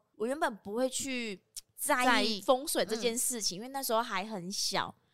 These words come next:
Speaker 1: 然后做了中介之后啊，
Speaker 2: 嗯。
Speaker 1: 听了很多客人分享这些事情之后，
Speaker 2: 嗯。
Speaker 1: 就开始去，你知道吗？像忧郁症一样，就开始去那个，
Speaker 2: <laughs>
Speaker 1: 去那个注意我身边的一些有了很多细节啊。
Speaker 2: 嗯。
Speaker 1: 然后我就想，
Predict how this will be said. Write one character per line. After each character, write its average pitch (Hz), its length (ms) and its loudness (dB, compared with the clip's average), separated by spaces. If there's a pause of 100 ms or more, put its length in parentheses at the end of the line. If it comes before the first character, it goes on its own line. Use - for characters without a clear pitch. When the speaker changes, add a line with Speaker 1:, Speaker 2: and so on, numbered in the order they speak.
(240)
Speaker 1:
然 262 160 2
后 330 120 8
做 302 140 0
了 277 100 6
中 254 220 -2
介 247 140 0
之 233 240 -4
后 240 120 -2
啊， 190 140 2
Speaker 2:
嗯。 - 20 -6
Speaker 1:
听 269 160 -8
了 247 80 -4
很 196 120 -4
多 196 160 -2
客 247 200 -2
人 165 160 0
分 196 160 -4
享 180 200 -6
这 185 100 -4
些 196 160 -2
事 202 240 0
情 170 160 -2
之 214 140 -2
后， 208 80 4
Speaker 2:
嗯。 - 20 -2
Speaker 1:
就 220 80 -2
开 254 260 0
始 233 120 0
去， - 180 0
你 - 720 -2
知 254 60 -8
道 349 180 10
吗？ 311 160 8
像 330 320 4
忧 285 160 10
郁 285 100 2
症 254 220 4
一 247 40 -2
样， 262 140 4
就 262 100 2
开 330 200 8
始 - 80 6 (300)
去 370 140 4
那 339 140 4
个， 294 140 6
Speaker 2:
<laughs> 392 800 4 (140)
Speaker 1:
去 480 140 8 (140)
那 403 80 6
个 339 140 6
注 349 240 4
意 349 80 6
我 269 160 6
身 302 320 4
边 294 180 4
的 269 120 4
一 285 100 2
些 277 300 4
有 214 180 4
了 214 160 4
很 247 160 -2
多 233 160 6
细 277 320 2 (220)
节 175 200 0
啊。 165 160 0
Speaker 2:
嗯。 180 40 -6
Speaker 1:
然 269 100 2
后 330 60 6
我 - 20 0
就 381 100 0
想， 311 140 -2